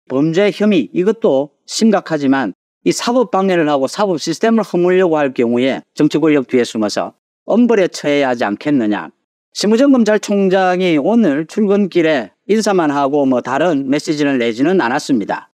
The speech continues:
평소의 성격대로 조용합니다. 침묵을 지킵니다. 가급적. 그런데 조용하게 이재명을 이번 이 선거법 위반과 위증교사, 여기에서 이재명을 완전히 보내버리겠다.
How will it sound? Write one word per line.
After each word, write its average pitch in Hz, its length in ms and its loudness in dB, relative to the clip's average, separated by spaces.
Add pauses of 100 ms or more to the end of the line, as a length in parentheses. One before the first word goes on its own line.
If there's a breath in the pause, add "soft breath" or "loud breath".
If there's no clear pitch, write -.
(240)
평소의 214 340 2
성격대로 151 800 0
조용합니다. 113 920 -2 (280)
침묵을 196 560 4
지킵니다. 110 560 -2
가급적. 107 600 -4 (280)
그런데 120 520 0
조용하게 185 800 0 (100)
이재명을 139 720 0 (100)
이번 208 300 2
이 214 100 2
선거법 202 540 0
위반과 180 680 2
위증교사, 175 760 0 (160)
여기에서 202 440 2
이재명을 160 600 2
완전히 147 600 0
보내버리겠다. 127 800 -2